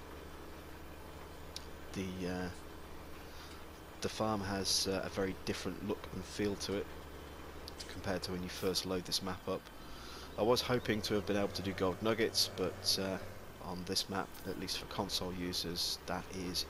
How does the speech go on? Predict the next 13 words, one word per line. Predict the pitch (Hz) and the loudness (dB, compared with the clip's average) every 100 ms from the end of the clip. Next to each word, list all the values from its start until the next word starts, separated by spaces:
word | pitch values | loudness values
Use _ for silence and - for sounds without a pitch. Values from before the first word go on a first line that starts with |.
| - | -2
impossible. | 98 85 - - 101 - 87 87 - - - - - - - - - | -4 -4 -6 -4 -2 -2 -2 -6 -8 -10 -10 -10 -10 -10 -12 -10 -4
Uh, | 85 87 85 - - | -2 0 -2 -4 0
there | 95 92 98 | 4 4 4
are | 113 113 | 4 4
nuggets | 104 101 95 - - | 2 2 0 -2 -2
on | 98 92 | -2 0
the | |
map, | 90 87 - - - - - - | 0 -2 -2 -8 -10 -10 -8 -6
however, | 90 87 90 92 87 - - - - - - | -2 0 0 0 -2 -4 -12 -12 -12 -10 2
two | - - 131 | 4 6 4
of | 104 - | 2 0
them | 87 92 - - - - - - - - | 0 0 -8 -10 -12 -12 -12 -12 -10 -6
are | 92 90 92 90 | -4 0 0 0